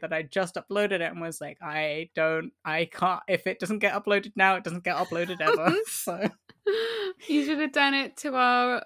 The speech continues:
Speaker 2: Bread and Barricades A O three account. <laughs>
Speaker 1: <laughs> Yeah, that's true.
Speaker 2: Um, I love when you are forced to write fics longer than you personally like to read. <laughs>
Speaker 1: <laughs> Yeah, literally, I don't read fics longer than three K,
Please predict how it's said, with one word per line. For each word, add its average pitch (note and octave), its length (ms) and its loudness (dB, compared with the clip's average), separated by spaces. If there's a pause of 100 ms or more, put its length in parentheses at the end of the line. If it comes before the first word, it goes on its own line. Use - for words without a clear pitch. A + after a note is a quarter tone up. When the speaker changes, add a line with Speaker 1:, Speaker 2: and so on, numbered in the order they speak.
Speaker 2:
Bread B3+ 240 0
and B3 120 2
Barricades A#3 800 2 (220)
A G#3 220 2
O A#3+ 60 4
three G#3+ 280 0
account. G#3+ 540 -2
<laughs> - 120 0
Speaker 1:
<laughs> E4+ 1500 4
Yeah, A3+ 400 4 (220)
that's A3+ 300 -2
true. G3+ 400 -4 (760)
Speaker 2:
Um, A3+ 640 2 (180)
I B3+ 100 6
love C4+ 340 6
when C4+ 280 4
you A#3+ 720 2
are A3+ 100 0
forced G#3 500 -2
to A#3+ 80 0
write F#3+ 360 0
fics - 580 -4
longer G3 320 0
than F#3+ 220 -2
you F#3+ 180 -2
personally F#3+ 580 -2
like E3 320 -4
to G#3+ 140 -4
read. F3+ 440 -4
<laughs> - 40 0
Speaker 1:
<laughs> G#4+ 1600 2
Yeah, D4+ 180 10
literally, C#4 440 4
I A#3+ 80 6
don't C4+ 180 4
read A#3+ 200 -2
fics A#3 240 0
longer A#3 320 0
than G#3+ 200 2
three G#3+ 340 2
K, A3 400 0